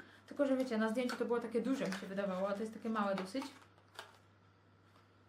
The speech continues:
E, i tutaj ogólnie jest, y, to chyba tutaj się otwiera w ogóle, nawet ja otworzyłam inaczej. E, no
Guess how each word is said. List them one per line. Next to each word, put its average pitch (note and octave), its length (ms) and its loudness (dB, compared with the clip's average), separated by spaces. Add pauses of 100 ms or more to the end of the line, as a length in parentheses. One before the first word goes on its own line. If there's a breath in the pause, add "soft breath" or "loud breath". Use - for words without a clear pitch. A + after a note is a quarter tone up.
(680)
E, A#3+ 540 0 (2000 loud breath)
i D4 100 0
tutaj D#4 300 4
ogólnie C4 380 2
jest, C4 320 0
y, A#3+ 460 -2 (440)
to A#3+ 100 -4
chyba A3+ 280 2
tutaj A3 300 -2
się G#3+ 120 -4
otwiera G#3 320 -2
w G3 80 -6
ogóle, F#3+ 220 -6
nawet G3 260 -8
ja G3 140 -6
otworzyłam G#3 340 -4
inaczej. A3 340 -4 (480 loud breath)
E, C4 320 2 (500)
no G#4 60 2